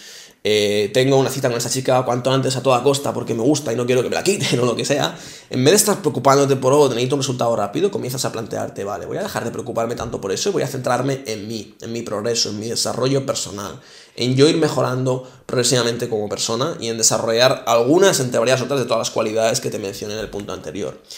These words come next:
Y cuando te centras solamente en el proceso de mejorarte a ti mismo y de ir mejorando un uno por ciento cada día, lo que sucede cuando haces ese trabajo personal y ese trabajo a nivel de confianza es que las mujeres acaban siendo la consecuencia natural.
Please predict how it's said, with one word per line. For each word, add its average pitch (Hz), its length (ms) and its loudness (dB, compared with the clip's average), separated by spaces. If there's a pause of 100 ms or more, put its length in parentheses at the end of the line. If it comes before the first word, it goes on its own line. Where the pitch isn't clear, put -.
(380)
Y 135 100 2
cuando 147 240 8
te 151 80 6
centras 170 320 4
solamente 147 520 6
en 127 60 4
el 123 140 2
proceso 131 460 0
de 113 80 0
mejorarte 113 560 2
a 123 80 -2
ti 107 100 -8
mismo 127 500 -2
y 117 120 -4
de 120 120 2
ir 127 120 4
mejorando 139 580 4
un 143 240 2
uno 139 160 4
por 117 140 -2
ciento 123 400 -4
cada 95 180 -2
día, 143 320 -6 (420)
lo 123 140 0
que 131 100 0
sucede 135 460 6
cuando 113 200 0
haces 127 180 -2
ese 120 160 -2
trabajo 104 360 0
personal 113 540 -4
y 107 40 -2
ese 117 160 -4
trabajo 104 260 -4
a - 20 -8
nivel 110 180 -4
de 110 60 -4
confianza 110 580 -4
es 123 120 -2
que 135 100 -2
las 123 240 4
mujeres 127 720 0
acaban 120 340 -4
siendo 110 640 -2
la 95 240 -6
consecuencia 101 800 -4
natural. 87 540 -8